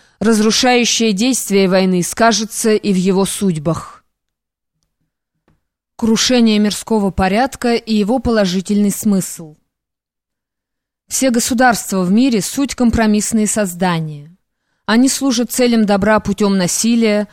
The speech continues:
осуществляют и обеспечивают мир мечом крови. Война составляет закон их существования, их жизненную функцию.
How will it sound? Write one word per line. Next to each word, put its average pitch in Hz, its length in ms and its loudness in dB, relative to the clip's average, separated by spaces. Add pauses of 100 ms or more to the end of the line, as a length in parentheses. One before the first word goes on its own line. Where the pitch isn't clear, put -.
(240)
осуществляют 226 1040 0
и 214 120 -2
обеспечивают 196 800 0
мир 233 340 2
мечом 208 440 0
крови. 165 640 -2 (680)
Война 214 340 4
составляет 233 640 0
закон 220 400 2
их 202 80 -4
существования, 208 1000 0
их - 380 -2
жизненную 196 720 0
функцию. 180 880 -2